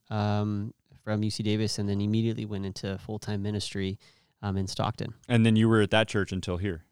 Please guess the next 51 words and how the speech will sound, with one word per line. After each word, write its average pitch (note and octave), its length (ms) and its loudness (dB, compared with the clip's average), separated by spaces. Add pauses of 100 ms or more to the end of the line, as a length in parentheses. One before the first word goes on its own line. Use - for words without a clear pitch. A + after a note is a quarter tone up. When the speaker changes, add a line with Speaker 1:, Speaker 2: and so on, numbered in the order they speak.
(140)
Speaker 1:
Yeah. C3 180 6 (180)
Yeah, A2+ 140 4
I - 20 6
Speaker 2:
Okay, G#2+ 80 4
Speaker 1:
was G2 100 0
there G#2+ 140 2
Speaker 2:
cool. - 80 -10
Speaker 1:
for A2 80 0
about G2 240 -2
nine G2 240 -2
years. G2+ 480 -6
Speaker 2:
Uh, C3 160 8
let's C3+ 240 6
go. D#3+ 180 8
Speaker 1:
Eight, - 80 -2
nine B2+ 80 2
Speaker 2:
How, C3 140 4
Speaker 1:
years. - 140 -6
Speaker 2:
how, B2+ 200 -2
where C#3 220 6
does C3 120 4
Lauren B2 300 4
fit G2 180 0
into F#2 160 0
this E2+ 140 -6
picture? - 260 -8 (300)
Speaker 1:
Yeah, D3 180 6
so C3+ 460 6
Lauren C3 360 4
and D#3 80 4
I C#3 100 4
started C3 320 2
dating, A2+ 600 4
um, A2 360 -2 (240)
before A#2 760 0
I A2 300 -4
left A2+ 560 -2
for G#2 420 -6
U G#2 140 -4
C A#2 100 -4
Davis. G#2 440 -2 (140)
Speaker 2:
Okay. G#2+ 140 -4
Speaker 1:
So, G#2+ 480 -2
um, G#2+ 500 -2 (120)
yeah, A2+ 160 -8
we A2 80 -4
started A2 240 -4
Speaker 2:
Where'd A#2+ 100 6
you G#2+ 100 2
Speaker 1:
dating. G#2 180 6
Speaker 2:
meet? - 100 -18